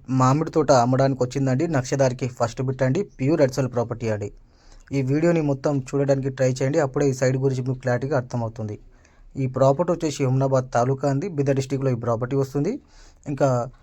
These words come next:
హుమ్నాబాద్ టౌన్ నుంచి చూసుకుంటే only వన్ కిలోమీటర్స్ అండి. ముంబై హైవే నుంచి చూసుకుంటే త్రీ కిలోమీటర్స్ అండి. జైరాబాద్ నుంచి చూసుకుంటే ఫిఫ్టీ కిలోమీటర్స్ అండి. ఓకే, ఇంకా ఈ సైడ్కి రావడానికి పోవడానికి అయితే ఏ ఇబ్బంది లేదండి. ప్రతి ఒక్క వెహికల్ మొత్తం సైడ్ వరకు వచ్చేస్తాయి. నక్షదారికి ఫస్ట్ బిట్ అండి.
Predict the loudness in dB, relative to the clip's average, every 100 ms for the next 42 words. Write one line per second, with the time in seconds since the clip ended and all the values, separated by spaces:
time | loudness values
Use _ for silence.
0 | _ -6 -2 2 2 2 2 0 2 -2
1 | -4 -2 0 2 2 2 0 0 0 0
2 | 0 -2 -2 -2 0 2 2 0 -2 -4
3 | -4 -4 -4 -2 -2 0 -2 -2 -2 -4
4 | -4 -10 -20 -20 -10 0 2 4 4 2
5 | 0 -4 -6 -4 -2 -2 -2 -4 -4 -4
6 | -4 -4 -6 -8 -8 -8 -12 -20 _ -20
7 | -20 _ -6 -2 -2 -4 -20 -20 -20 _
8 | -10 -2 2 2 0 -4 -18 _ -18 -6
9 | -2 2 4 2 0 2 4 4 2 0
10 | 2 2 2 -2 0 0 2 0 2 2
11 | 0 0 -2 -2 -2 0 0 -2 -4 -2
12 | -2 0 2 0 -2 -4 -6 0 0 -2
13 | -8 -20 _ -6 -4 -2 0 2 2 0
14 | -8 -6 -4 -4 -6 -8 -6 -6